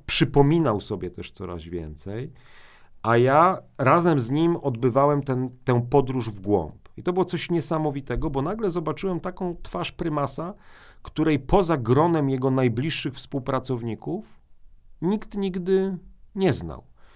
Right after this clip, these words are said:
My widzieliśmy tego męża stanu, męża opatrznościowego, który przeprowadził Polskę przez Morze Czerwone komunizmu, tego tronującego prymasa, emanującego autorytetem,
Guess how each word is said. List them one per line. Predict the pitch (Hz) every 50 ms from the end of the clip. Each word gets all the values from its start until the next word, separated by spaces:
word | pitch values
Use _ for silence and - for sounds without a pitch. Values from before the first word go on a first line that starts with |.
| - - - - - -
My | 101 92
widzieliśmy | 104 98 101 139 135 113 95 - 95 -
tego | - 87 85 85 90 87 82 82 - -
męża | 98 101 110 110 110 110 98 113 107
stanu, | - - - - - 139 147 143 127 117 104
męża | 101 101 104 95 101
opatrznościowego, | 98 - - 104 - - - 117 113 113 - - 120 113 147 151 139 123 -
który | - - 107 101
przeprowadził | - - 123 117 120 120 117 110 123 127 123 120 101 101 95 - - - - - - - - - - - -
Polskę | - 139 139 127 127 - - 117 95
przez | - - - 110 92 107
Morze | 117 131 127 120 123 120
Czerwone | 120 123 117 107 104 110 113 113 113 110
komunizmu, | - - 107 107 101 98 98 92 85 69 - 85 87 98 110 - - - - - - - - -
tego | - 123 120 123 117
tronującego | 117 - - 127 135 147 143 147 143 139 143 135 131 123 - - 147 139 123 104 101 98 92 92 92 - - - - - - - - -
prymasa, | - 131 135 123 127 123 135 139 139 - - 107 101 95 - - - -
emanującego | 143 151 143 143 135 131 135 135 131 127 123 120 120 123 147 143 131 120 123 - 120
autorytetem, | 120 113 113 113 113 113 110 104 - - 104 87 78 - - 85 92 101 117